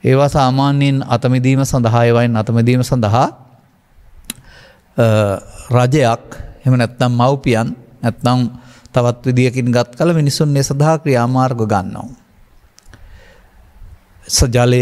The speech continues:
විදුලිය, දොරකථන, මහා මාර්ග, පාලම්, බෝක්කු, නිවාස නැති කාරණා සමහර විට දුකක් තමයි. නමුත් ඒවා සමාජගත පවතිනා දුක්,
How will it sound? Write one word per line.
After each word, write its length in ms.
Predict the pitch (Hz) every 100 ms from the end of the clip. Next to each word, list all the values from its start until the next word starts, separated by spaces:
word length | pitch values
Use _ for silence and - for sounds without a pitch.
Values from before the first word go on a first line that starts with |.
| 123
විදුලිය, 380 | 120 117 113 120
දොරකථන, 520 | 113 113 113 - 113
මහා 300 | 110 117 117
මාර්ග, 320 | 113 110 117 120
පාලම්, 500 | - 110 113 117 113
බෝක්කු, 400 | 110 107 - 123
නිවාස 400 | 113 113 113 - 127
නැති 240 | 117 107 107
කාරණා 540 | 110 107 113 123 175 - - - _ _ _ - 123
සමහර 380 | - 113 107 117
විට 200 | 127 170
දුකක් 160 | 170 185 170 -
තමයි. 320 | 160 107 - - _ -
නමුත් 260 | 120 120 120
ඒවා 280 | 120 135 170
සමාජගත 640 | 185 165 135 98 101 101
පවතිනා 580 | 101 101 101 104 104 104
දුක්, 220 | 104 104